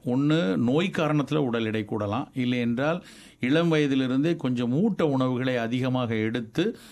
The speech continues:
சற்று சோம்பி, இல்லை என்றால் சற்று அதிக பயிற்சி, உடல் பயிற்சி தேவைப்படாத வேலைப்பளுவில் இருப்பவர்களுக்கு எடை கூடுகிறது, மரபு ரீதியாகவும் எடை கூடுகிறது. இந்த சூழல்ல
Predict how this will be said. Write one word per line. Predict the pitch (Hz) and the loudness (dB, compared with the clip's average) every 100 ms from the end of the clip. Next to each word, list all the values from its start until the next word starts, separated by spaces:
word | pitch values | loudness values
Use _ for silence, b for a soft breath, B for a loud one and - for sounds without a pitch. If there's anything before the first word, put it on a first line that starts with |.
| B B | B B
சற்று | - 165 160 180 - | -2 -2 0 -4 -2
சோம்பி, | - 135 131 127 165 - | 0 2 2 2 0 0
இல்லை | 127 131 | 0 0
என்றால் | 123 127 151 143 131 120 | 0 0 0 0 0 -2
சற்று | 139 - 131 123 117 113 B B B | -6 -4 -2 0 0 -2 B B B
அதிக | 117 143 175 170 | -2 0 0 0
பயிற்சி, | 135 143 151 147 | 0 0 0 0
உடல் | 127 139 131 | 0 0 0
பயிற்சி | 135 127 131 | 0 0 -2
தேவைப்படாத | 107 139 143 135 131 127 131 143 151 - - | -2 0 0 0 -2 -2 0 0 -2 -4 -8
வேலைப்பளுவில் | 120 127 131 123 117 117 113 | -4 -2 -2 -2 -2 0 0
இருப்பவர்களுக்கு | 110 113 110 113 107 107 107 196 240 B B B | 0 -2 -2 -2 0 -2 -2 -4 -4 B B B
எடை | 117 117 107 | -2 0 0
கூடுகிறது, | 113 107 101 101 104 - | 0 0 0 -2 -4 -6
மரபு | 120 127 135 131 | -2 -2 0 2
ரீதியாகவும் | 127 120 123 113 175 | 2 2 2 0 0
எடை | 120 101 95 | 0 0 -2
கூடுகிறது. | 104 98 95 98 - B B B | -2 -2 -2 -6 -8 B B B
இந்த | B 185 233 196 - | B 4 4 4 2
சூழல்ல | 175 165 123 123 - | 0 2 0 -2 -4